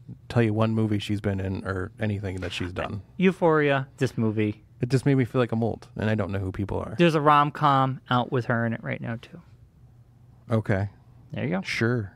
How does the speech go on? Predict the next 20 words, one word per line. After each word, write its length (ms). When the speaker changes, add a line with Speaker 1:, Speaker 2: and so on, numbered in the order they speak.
Speaker 2:
There 160
you 80
go. 160
Speaker 1:
Good 160
for 120
her. 320
Speaker 2:
There 220
you 140
go. 180
Speaker 1:
I'm 160
happy 280
for 140
her 100
success. 440
Speaker 2:
I 100
can 160
tell. 140
Let's 200
move 220
on. 420